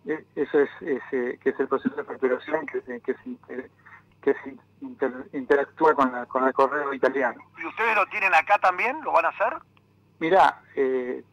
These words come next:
Speaker 1: de-, dependemos de las normativas y que lo
Speaker 2: Claro.
Speaker 1: acepten, con lo cual siempre proponemos las, las, los avances de Italia, pero estamos un poco vinculados a que las, la normativa nacional nos permita avanzar en ese, en ese sentido.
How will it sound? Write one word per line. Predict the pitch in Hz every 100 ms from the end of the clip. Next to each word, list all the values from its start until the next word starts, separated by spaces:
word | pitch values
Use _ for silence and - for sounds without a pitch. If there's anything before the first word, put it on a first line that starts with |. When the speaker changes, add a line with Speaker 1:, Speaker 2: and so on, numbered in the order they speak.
| _
Speaker 1:
de-, | - 151
dependemos | 147 151 151 160 202 180
de | 151
las | 143
normativas | 143 139 143 - 208 226
y | -
que | 135
lo | 131
Speaker 2:
Claro. | 131
Speaker 1:
acepten, | - - -
con | 123 127
lo | 127
cual | 170 170 170
siempre | 175 180 156 139 - - - _ -
proponemos | 131 139 147 170 160
las, | 139 123 120 -
las, | 131 117
los | 135 123
avances | 139 165 - -
de | 135
Italia, | - 170 220 220
pero | 135
estamos | 117 - 135 -
un | 120
poco | 139 139 127 - _ _
vinculados | 135 131 123 139 156 156
a | 131
que | 131
las, | - 117 - _ _ - - - _ -
la | 135
normativa | 127 131 139 - 151 143 139 - 139 123
nacional | 143 - 147 147 160 180 170
nos | 147
permita | 135 135 135
avanzar | - - 147 139
en | 139
ese, | -
en | - 131
ese | 131
sentido. | - 135 147 120